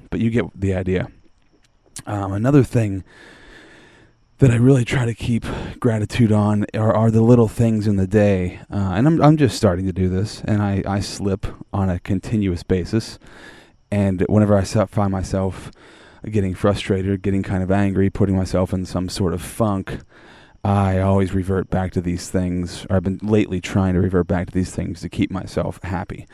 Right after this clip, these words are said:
One of those things is running water. How many of us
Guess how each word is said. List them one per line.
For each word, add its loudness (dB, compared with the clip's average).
One 6
of 4
those 6
things -4
is -4
running 0
water. -6
How 2
many 6
of 0
us -4